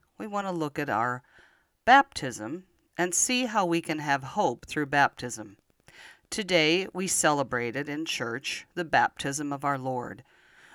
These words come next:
when he was baptized in the Jordan River. And he, even though he was perfect and sinless, was baptized for us. He was baptized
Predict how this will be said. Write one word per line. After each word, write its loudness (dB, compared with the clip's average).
when -6
he -2
was -6
baptized 4
in -8
the -8
Jordan -2
River. -4
And 2
he, -6
even -4
though 0
he -4
was -6
perfect -2
and -4
sinless, -2
was 0
baptized 0
for -4
us. 0
He -6
was -2
baptized 0